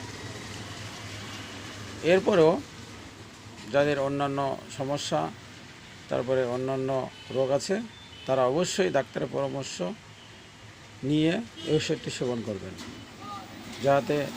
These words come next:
ঔষধে খেলে আপনাদের কোনো পার্শ্বপ্রতিক্রিয়া না হয়, কোনো সমস্যা না হয়। আপনারা ডাক্তারের পরামর্শ নিয়ে ওষুধটি খাবেন, নিজে সুস্থ থাকবেন, অন্যদের সুস্থ থাকার জন্য সাহায্য করবেন।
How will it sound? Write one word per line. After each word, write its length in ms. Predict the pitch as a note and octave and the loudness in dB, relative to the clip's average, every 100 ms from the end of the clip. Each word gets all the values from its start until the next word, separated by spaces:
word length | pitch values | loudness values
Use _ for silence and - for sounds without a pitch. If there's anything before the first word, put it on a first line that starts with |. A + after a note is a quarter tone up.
| - - | -8 -2
ঔষধে 440 | C#3 D#3 F3+ E3 F3 F#3 - - | 0 2 4 4 2 0 -4 0
খেলে 220 | D3+ C#3 C#3 - - - - - | 4 6 4 2 -8 -10 -10 -4
আপনাদের 340 | B2+ C3+ C3 B2 | -2 0 2 0
কোনো 140 | C3+ E3 - | 0 0 2
পার্শ্বপ্রতিক্রিয়া 680 | C#3 E3 D#3 D#3+ D#3+ E3+ D#3 | 0 0 -2 0 0 2 4
না 120 | D#3 | 4
হয়, 240 | D#3+ E3 C#3 - - - - - - | 4 2 0 -4 -6 -6 -6 -4 -2
কোনো 140 | C#3 C3 | 0 0
সমস্যা 420 | C#3+ B2+ A#2 - A#2+ | 0 0 -2 -2 -2
না 80 | |
হয়। 280 | G#2 F#2+ F#2 - - - - - - | -2 -4 -8 -10 -12 -12 -12 -12 -6
আপনারা 400 | C3 C3+ C3+ B2+ A#2+ A#2+ - - - - - | -2 2 6 6 4 0 -8 -8 -6 -4 0
ডাক্তারের 340 | C3+ - D3+ C#3+ | 2 4 2 4
পরামর্শ 400 | C3+ - - E3 | 4 4 4 4
নিয়ে 380 | D#3 D#3 D#3 E3+ - - - - | 4 6 4 2 -4 -6 -4 -2
ওষুধটি 320 | B2+ D3+ D3 | 0 0 2
খাবেন, 380 | D3 D#3+ D3 D#3 D#3 - - | 4 4 6 4 4 2 2
নিজে 220 | C3 C#3 | 4 4
সুস্থ 240 | D3+ D#3 - | 2 2 2
থাকবেন, 380 | D#3 - D#3+ D#3+ - | 2 4 2 2 0
অন্যদের 320 | B2+ B2+ B2+ | 0 2 2
সুস্থ 280 | B2+ C#3 - C#3 | 2 0 -2 0
থাকার 220 | C#3 C3+ B2 | 0 2 2
জন্য 320 | B2+ B2 A#2+ - - - - - | 2 2 0 -2 -6 -8 -6 2
সাহায্য 260 | D3+ C3 B2+ | 4 4 2
করবেন। 360 | A2+ G2+ F#2+ | 0 -2 -4